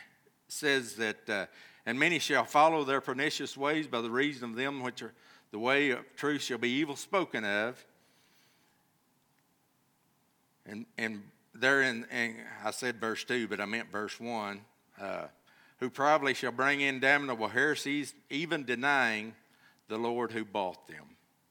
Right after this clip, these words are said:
Even denying the Lord who bought them. Do you suppose that it's possible that these people were at one time Christians? I don't find any other place in the Bible where it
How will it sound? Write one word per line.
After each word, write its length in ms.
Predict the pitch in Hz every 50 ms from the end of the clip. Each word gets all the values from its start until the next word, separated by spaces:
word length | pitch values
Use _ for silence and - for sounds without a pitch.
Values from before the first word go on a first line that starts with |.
| _ _ _ _ _ _ _ _ _ _ _ _ _ _ _ _ _ _ _ _ _ -
Even 300 | - 120 139 131 131 123
denying 540 | 117 117 104 113 113 110 110 110 107 104 101
the 80 | 101
Lord 280 | 101 101 101 104 104 95
who 100 | 101 98
bought 320 | 87 87 95 98 92 -
them. 240 | - 92 85 82 82 85
Do 60 | -
you 120 | - 226
suppose 480 | 220 - - - 160 165 175 165 147 123
that 140 | 123 117 104
it's 120 | 104 -
possible 560 | - - 120 143 151 147 - - 120 117 110 104
that 180 | 101 98 -
these 400 | - 123 131 135 120 - - - - _ _ _ _
people 460 | - 139 135 127 - - 110 101 95 - - _ _ _ _ _
were 200 | - 113 113 110
at 80 | 107 -
one 260 | - 110 117 120 123
time 280 | - 120 117 117 113 104 -
Christians? 500 | - 117 113 123 - - - 165 170 - - - _ _ _ _ _ _ _ _ _ _ _ _ _ _ _ _ _ _ _ _ _ _ _ _ _ _ _ _ _ _ _ _ _ _ _ _ _ _ _ _ _ _ _ _ _ -
I 80 | 120
don't 200 | 123 139 131 -
find 260 | - 131 123 120 120
any 220 | 120 120 117 117 117
other 180 | 117 117 113
place 400 | - - - 123 120 117 113 -
in 60 | 110 101
the 60 | 95
Bible 420 | 87 95 95 107 135 147 127 113 -
where 300 | 113 113 113 104 101 101
it 80 | 110